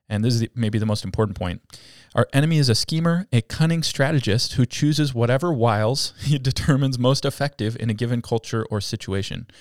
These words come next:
Possession is only one of his strategies, and not often the primary one." And so his, he goes on to explain that he believes that in the West, uh, this, this type of intervention is not helpful for Satan's strategy.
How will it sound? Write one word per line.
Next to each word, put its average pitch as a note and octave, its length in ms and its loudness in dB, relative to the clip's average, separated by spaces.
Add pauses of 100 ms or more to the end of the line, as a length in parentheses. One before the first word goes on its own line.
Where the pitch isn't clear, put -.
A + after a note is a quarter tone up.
(280)
Possession A2+ 640 -2
is A#2 160 2
only C3 200 0
one A2 200 0
of G#2 80 -2
his G2+ 140 -6
strategies, F#2 560 -6
and A2+ 220 -2
not C3 240 -2
often A#2 440 -2
the G2 80 -12
primary G2 400 -4
one." D#2+ 260 -12 (640)
And C#3 100 0
so D#3 200 6
his, D#3 240 2
he C3+ 160 -4
goes C#3 260 0
on C#3 140 -2
to A#2 80 -2
explain B2 340 -4
that A2+ 120 -6
he C3+ 100 -8
believes A#2+ 380 -4
that G#2 200 -4
in B2 80 0
the A#2 80 0
West, A2 400 -4 (540)
uh, A#2 240 2 (100)
this, C3 340 -2
this C#3 300 -2
type C#3 300 0
of A#2+ 240 0
intervention C3+ 1160 -2
is A2 200 0
not A#2 260 -2
helpful C#3 360 -4
for C3+ 160 -4
Satan's C3 320 -4
strategy. C3 480 -4